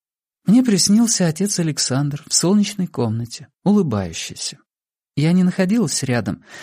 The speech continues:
смотрела на него со стороны, а он стоял у дальней стены и вдруг обратился ко мне. "Ну что вы там все время плачете? Смотрите,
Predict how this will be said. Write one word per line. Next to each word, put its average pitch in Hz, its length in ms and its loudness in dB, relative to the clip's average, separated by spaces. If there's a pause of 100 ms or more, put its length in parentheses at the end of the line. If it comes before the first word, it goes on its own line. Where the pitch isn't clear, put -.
смотрела 185 480 2
на 190 80 4
него 185 220 2
со 180 140 -2
стороны, 180 680 0 (280)
а 185 120 4
он 233 80 4
стоял 196 380 2
у 185 60 2
дальней 190 320 2
стены 160 720 0
и 151 100 0
вдруг 156 400 2
обратился 165 580 -2
ко 160 180 -2
мне. 123 300 0 (520)
"Ну 139 180 4
что 139 440 2
вы 147 120 2
там 131 220 2
все 123 160 0
время 113 300 0
плачете? - 840 -8
Смотрите, 175 880 -2